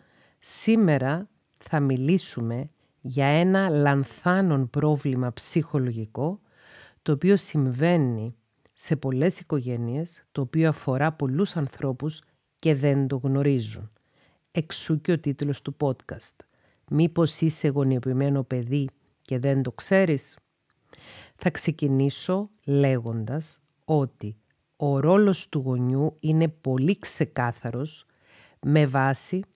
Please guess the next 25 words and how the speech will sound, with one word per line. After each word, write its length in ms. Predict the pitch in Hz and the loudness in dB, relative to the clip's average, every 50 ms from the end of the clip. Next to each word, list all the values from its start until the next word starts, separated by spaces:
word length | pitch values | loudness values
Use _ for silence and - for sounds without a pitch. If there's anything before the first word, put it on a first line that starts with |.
| _ _ _ - - _ _ _ _ | _ _ _ -20 -20 _ _ _ _
την 160 | - 175 160 | 0 2 2
επιστήμη 540 | 160 156 - 143 - - - 160 151 160 160 | 2 2 0 -2 -6 -4 0 2 2 2 2
της 180 | 151 156 - - | 0 -2 -6 -8
ψυχολογίας 1120 | - - - 165 - - 165 151 139 127 117 107 110 117 123 139 147 160 156 - - - _ _ _ _ _ _ - - - _ _ _ _ | -8 -6 -6 -6 -4 -2 -2 0 0 -2 -2 -4 -6 -6 -6 -4 -4 -6 -6 -10 -14 -20 _ _ _ _ _ _ -20 -20 -20 _ _ _ _
και 160 | - 202 185 | 2 4 4
με 160 | 185 175 156 | 6 4 4
βάση 640 | 127 120 131 131 135 139 - - - - 156 160 156 - | 2 2 0 0 0 0 -2 -4 -4 -4 -4 -4 -4 -4
την 160 | - 170 165 | -2 0 0
επιστήμη 580 | 156 143 - 131 - - - - 139 147 151 143 | 0 0 -2 -6 -8 -6 -4 -2 0 0 0 0
της 240 | - 156 139 143 | -2 -2 -4 -2
βιολογίας 920 | 143 156 156 151 143 131 127 117 110 - 123 123 127 131 135 139 - - - _ _ _ | 0 2 2 2 2 2 0 -2 -4 -6 -6 -6 -4 -4 -4 -6 -8 -12 -20 _ _ _
και 120 | - 175 | -2 0
γενικότερα 840 | 156 165 160 156 147 143 - - - 139 139 - - 143 143 143 | 2 2 4 4 2 2 0 -2 -2 -2 -2 -2 -2 -2 -2 -2
τις 160 | 135 139 - - | -2 -4 -4 -4
ανθρωπιστικές 880 | 143 - - - 131 120 135 - - - 127 - - 131 135 131 - | -4 -4 -4 -6 -6 -6 -6 -8 -8 -8 -8 -6 -4 -4 -4 -4 -6
και 140 | - - 151 | -6 -2 0
ιατρικές 560 | 143 139 139 - 127 123 - - 127 120 - | 0 0 -2 -4 -6 -6 -4 -4 -6 -4 -4
επιστήμες. 800 | 139 113 - 113 - - - 110 98 98 - - - - - _ _ _ _ _ _ _ - - - - - - - _ _ _ _ _ - | -6 -8 -8 -10 -14 -12 -10 -10 -10 -10 -12 -16 -20 -20 -20 _ _ _ _ _ _ _ -20 -20 -20 -20 -20 -20 -20 _ _ _ _ _ -8
Ο 240 | - 147 147 143 | -4 -2 -2 2
ρόλος 460 | 143 160 185 202 208 202 180 160 - - | 4 6 8 8 8 8 6 4 0 -2
του 160 | - 139 120 | -4 -2 -2
γονιού 580 | 131 123 123 120 120 123 135 156 202 226 262 - _ _ _ _ _ _ _ | -2 -2 -2 0 0 0 2 2 0 0 -2 -6 _ _ _ _ _ _ _
είναι 340 | - 156 160 160 160 156 151 | 0 2 4 4 4 4 4
να 180 | 147 147 139 | 4 2 0
προστατεύει 1120 | 131 _ - 139 135 123 - - - 127 113 107 - - 123 123 123 120 123 165 226 285 | -2 _ -4 -4 -4 -4 -6 -8 -6 -6 -6 -6 -6 -6 -4 -4 -4 -4 -4 -4 -4 -4